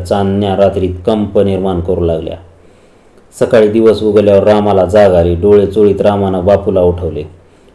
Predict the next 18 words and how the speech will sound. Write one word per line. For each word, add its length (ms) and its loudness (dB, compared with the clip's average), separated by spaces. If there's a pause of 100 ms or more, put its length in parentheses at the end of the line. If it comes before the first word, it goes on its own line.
(120)
बापू 360 0
गडबडीनं 540 2
उठला 300 -2
आणि 200 0
शाळेत 420 0
निघाला. 400 -2
तेव्हा 300 -4
रामा 320 0
पुढं 280 0
होऊन 280 -2
म्हणाला, 380 -8 (800)
"बापू, 340 0
पाटी 340 0
ठेवून 420 -4
दे, 140 -2 (340)
आता 260 -2
शाळा 300 4
पुरं. 340 0